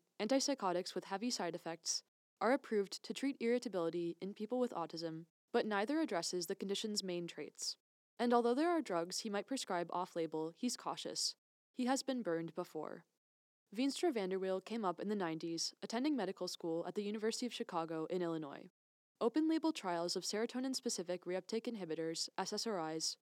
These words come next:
were all the rage back then, and fluoxetine, Prozac, and sertraline, Zoloft, were having their moments for treating depression.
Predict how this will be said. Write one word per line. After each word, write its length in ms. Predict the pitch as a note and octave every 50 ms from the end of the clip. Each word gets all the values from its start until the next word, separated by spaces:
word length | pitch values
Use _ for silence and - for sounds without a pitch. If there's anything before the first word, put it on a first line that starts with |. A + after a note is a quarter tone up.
| _ _
were 160 | - A3 - -
all 140 | F#3+ G#3
the 120 | A3+ D4 C4+
rage 280 | G#3+ E3+ E3+ - -
back 200 | - E3 E3 -
then, 280 | - E3 D#3+ D#3+ E3 E3 - _ _ _ _
and 140 | G#3+ A3 G#3
fluoxetine, 800 | - A3+ G3+ A3+ A#3+ - - A3 - - F3+ E3 E3 E3 E3+ F3 -
Prozac, 540 | - G3 G3 F#3 F3+ D#3 D#3+ F3 - - - _ _ -
and 120 | G3 G3
sertraline, 720 | - G#3+ G#3 G#3 - G3+ F3 E3+ D#3+ D#3 D#3 D#3+ F3 F#3 - -
Zoloft, 500 | - G3 F#3+ F#3 D#3+ D#3 D#3+ - - - - _ _ _ -
were 100 | G#3+ G3+
having 300 | G#3 G3+ G3+ B3+ C4 C4
their 120 | C4+ B3
moments 380 | G#3 E3+ E3 E3+ E3 E3 E3+ -
for 160 | - G3+ F#3+
treating 320 | - - G3+ F#3 F#3+ F#3+
depression. 580 | F3+ F3+ - - D#3+ - - - - - F3